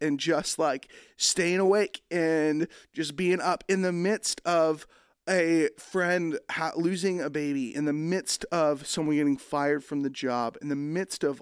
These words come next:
all of these sufferings, that this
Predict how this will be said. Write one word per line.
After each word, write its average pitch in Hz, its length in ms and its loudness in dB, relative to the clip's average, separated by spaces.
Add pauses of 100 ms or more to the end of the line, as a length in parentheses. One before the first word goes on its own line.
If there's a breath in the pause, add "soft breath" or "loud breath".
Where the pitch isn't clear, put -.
(140)
all 185 480 4
of 233 140 0
these 208 220 -4
sufferings, - 960 -6 (300 loud breath)
that 131 260 -10
this 196 380 0